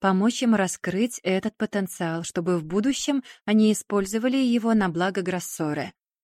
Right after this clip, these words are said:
Что тут сказать, настоящий патриот, как и полагается всякому политику. К счастью, Хорас отвечает на вопросы четко и быстро,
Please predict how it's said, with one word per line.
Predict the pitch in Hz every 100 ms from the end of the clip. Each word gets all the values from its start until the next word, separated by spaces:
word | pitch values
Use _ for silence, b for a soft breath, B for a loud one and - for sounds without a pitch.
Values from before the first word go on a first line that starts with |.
| _
Что | - - 240
тут | 175
сказать, | - 180 170 165 -
настоящий | 190 - 180 180 175 220
патриот, | - 220 277 226 226 - _ _ -
как | 294
и | 320
полагается | 302 285 240 240 240 - 185
всякому | - 190 196 - 208
политику. | 196 190 151 143 160 - 175 175 _ _ _ _ _ _ _
К | -
счастью, | - 214 - 185
Хорас | - 226 214 - - B B
отвечает | 202 226 220 208 190
на | 190
вопросы | 185 190 - 180 - 175 - _
четко | - 311 - - 165 -
и | 294
быстро, | 214 208 - - 190